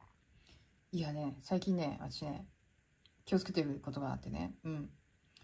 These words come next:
私のね、友人なんですけどね、ちょっとね、腎臓やばいかもっていう人がね、ちょっといまして。えー、その人もね、ちょっとね、水飲まないんですよ。水分取らない人なの、全然。うん。で、私も取らないんですよ。で、ひ-、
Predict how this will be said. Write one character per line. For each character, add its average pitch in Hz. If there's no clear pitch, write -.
私 180
の 180
ね、 147
友 170
人 190
な 185
ん 165
で 139
す -
け 127
ど -
ね、 -
ち -
ょ -
っ -
と 143
ね、 135
腎 175
臓 185
や 170
ば 185
い -
か 147
も 139
っ -
て 131
い -
う -
人 -
が 135
ね、 135
ち -
ょ 160
っ -
と -
い -
ま 147
し 127
て。 -
え 139
ー、 -
そ 196
の 220
人 185
も 139
ね、 131
ち -
ょ -
っ -
と -
ね、 120
水 151
飲 170
ま 160
な 170
い 156
ん -
で 127
す -
よ。 -
水 175
分 147
取 -
ら 156
な 151
い -
人 -
な -
の、 127
全 139
然。 -
う 147
ん。 139
で、 156
私 151
も 208
取 208
ら 202
な 175
い -
ん 143
で 135
す -
よ。 -
で、 139
ひ-、 -